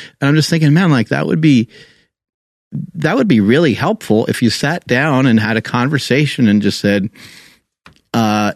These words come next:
"Hey, I know you're busy with some of the work you do, but it would be great if you could help out with the kids more because I, I'm kinda getting,"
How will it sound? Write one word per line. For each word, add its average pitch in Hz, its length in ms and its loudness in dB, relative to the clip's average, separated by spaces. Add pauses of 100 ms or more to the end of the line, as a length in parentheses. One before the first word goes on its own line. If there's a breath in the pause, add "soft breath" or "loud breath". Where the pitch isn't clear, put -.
"Hey, 117 320 0
I 110 140 0
know 113 180 4
you're 113 200 2
busy 110 320 2
with 107 140 2
some 95 160 -2
of 107 60 0
the 143 60 2
work 156 260 0
you 143 80 2
do, 127 320 2
but 107 220 -2
it 107 60 -8
would 95 100 -4
be 95 120 0
great 110 260 0
if 110 120 -2
you 104 60 -6
could 98 100 -2
help 95 200 -6
out 95 140 -2
with - 60 -12
the 95 80 -6
kids 120 320 -2
more 110 200 2
because 95 300 -4
I, 110 160 -2
I'm 113 200 -4
kinda 110 300 0
getting," 95 340 -2